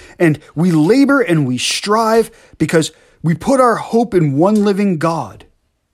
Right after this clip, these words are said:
who is the Savior of all people, especially for those who believe." And you know what? You know, we, it, we have to trust and put all of our faith in Jesus. And if you say you're putting your faith in Jesus and you're not trying to live like Jesus,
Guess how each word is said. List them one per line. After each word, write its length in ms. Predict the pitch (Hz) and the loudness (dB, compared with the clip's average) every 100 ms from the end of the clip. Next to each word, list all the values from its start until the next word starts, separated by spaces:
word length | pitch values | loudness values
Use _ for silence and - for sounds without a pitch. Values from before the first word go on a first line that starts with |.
| _ _ _ _ _ | _ _ _ _ _
who 180 | 202 208 | 2 2
is 140 | 156 | 2
the 100 | 165 | -2
Savior 640 | - - 262 294 233 247 | -2 0 4 4 4 2
of 140 | 226 202 | 2 2
all 180 | 208 196 | 0 0
people, 540 | 190 226 - 107 _ _ _ _ | -2 -4 -4 -8 _ _ _ _
especially 640 | 131 - 170 170 - 175 | -6 -4 -2 0 0 -2
for 160 | 165 175 | -2 -4
those 240 | 131 131 | -4 -6
who 80 | 135 | -8
believe." 480 | 123 117 110 - - - - | -8 -6 -8 -10 -16 -20 -10
And 140 | 156 139 | -2 0
you 80 | 139 | 0
know 120 | 135 | 0
what? 340 | 139 214 - _ _ - _ - _ | 0 0 -2 _ _ -20 _ -20 _
You 100 | 156 | 2
know, 220 | 156 160 | 2 0
we, 460 | - 135 190 185 165 - _ _ _ | -4 -2 -2 -2 -6 -16 _ _ _
it, 260 | 214 175 196 | -2 -2 -2
we 300 | 170 190 - | 0 0 -2
have 440 | - 170 180 - - | -8 -2 -2 -4 -8
to 80 | |
trust 540 | 175 - - 196 170 - | -6 -6 -2 0 0 -2
and 200 | 170 143 | -6 -6
put 400 | - 190 160 - _ _ _ | -2 0 0 -2 _ _ _
all 360 | 170 185 196 202 | 4 6 6 4
of 100 | 180 | 2
our 140 | 185 | -2
faith 460 | 160 - 185 175 180 | -4 -2 0 0 -4
in 200 | 170 160 | -6 -6
Jesus. 400 | 151 175 123 - - - - _ - - | -4 -4 -4 -10 -16 -20 -20 _ -10 -2
And 120 | 190 | 0
if 140 | 180 | 0
you 100 | 190 | -2
say 240 | 170 - 269 | -2 2 2
you're 200 | 254 214 | 4 0
putting 340 | - 220 208 | -2 -2 0
your 120 | 196 208 | 0 -2
faith 440 | - 254 269 220 | -2 4 4 4
in 120 | 208 | -2
Jesus 420 | 143 151 131 135 | 0 -2 -2 -6
and 220 | - 180 170 | -4 0 2
you're 160 | 180 | 2
not 200 | 180 185 | 2 -2
trying 260 | - 190 180 | -4 -4 -4
to 140 | 156 | -4
live 380 | 117 104 165 226 | -8 0 0 2
like 240 | 247 254 | 0 0
Jesus, 480 | 247 262 262 262 247 | 0 -4 -2 -4 -6